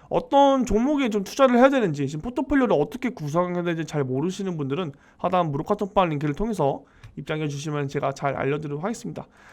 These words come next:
지금 비트코인이 꾸준하게 상승 추세 유지 중이고, 내년 반감기야, 그리고 내년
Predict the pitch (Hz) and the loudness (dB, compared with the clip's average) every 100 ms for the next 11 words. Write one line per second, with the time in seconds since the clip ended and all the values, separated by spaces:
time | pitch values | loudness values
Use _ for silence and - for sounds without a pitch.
0 | - 196 190 226 262 302 277 262 302 330 | -8 -2 -2 -2 2 4 4 2 -2 4
1 | 330 294 285 302 311 262 262 175 139 180 | 4 6 0 -2 -2 -2 -2 -2 -2 -6
2 | 160 190 208 160 135 - 139 160 151 151 | -4 -4 -2 -2 -2 -4 -2 -2 -4 0
3 | 175 196 160 143 - - 151 190 233 247 | 2 2 4 2 2 -4 -2 2 4 2
4 | 247 - _ _ _ _ _ - 143 180 | -2 -18 _ _ _ _ _ 2 6 8
5 | 214 240 247 | 6 4 -4